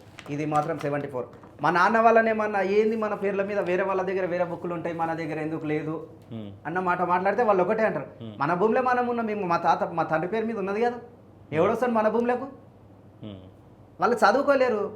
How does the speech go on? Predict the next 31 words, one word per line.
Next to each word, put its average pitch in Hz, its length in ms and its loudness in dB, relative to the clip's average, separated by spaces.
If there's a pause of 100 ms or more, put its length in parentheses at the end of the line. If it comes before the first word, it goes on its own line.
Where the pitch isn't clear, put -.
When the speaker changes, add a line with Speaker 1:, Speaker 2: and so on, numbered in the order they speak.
(140)
Speaker 1:
మాకు 202 240 -2
కరెక్ట్గా 208 380 4
ఇది 226 200 0
ఉంది, 220 180 -4
ఇది 226 200 -4
లేదు, 220 460 2 (220)
మేము 208 180 0
అసలు 214 180 0
చూడలేదు, 247 300 4
వేరే 220 160 0
బుక్లను 208 340 -4
ఏం 220 80 -2
చూడలేదు, 190 280 -2
ఈ, 160 120 -4 (500)
ఈ 180 100 -2
బుక్ను 190 300 -2
మాత్రమే 220 300 -2
చూసినాం 185 300 -4
కానీ 170 160 0
ఇప్పటి 165 180 0
వరకు. 147 480 0
Speaker 2:
Hmm. 107 400 -10
Speaker 1:
ఈ 220 220 2
బుక్ల 226 320 2
తర్వాత 226 360 4
వచ్చిన 202 200 -6
పాస్ 185 260 0
బుక్లు 190 200 -4
మాకు 196 160 -2
అసలే 170 260 0
తెలియదు. 135 240 -2